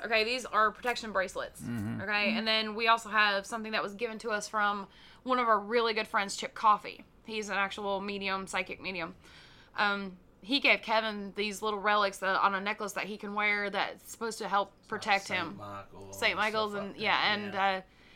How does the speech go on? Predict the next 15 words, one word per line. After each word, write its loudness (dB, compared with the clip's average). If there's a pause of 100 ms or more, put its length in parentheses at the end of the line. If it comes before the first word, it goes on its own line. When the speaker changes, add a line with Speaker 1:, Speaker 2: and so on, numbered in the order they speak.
(160)
Speaker 1:
he 2
advises 4 (240)
us 2
all 0
to -2
wear 0
stuff -8
like -4
that 2
when -10
we -10
go 0
on -2
hunts, -8
and -10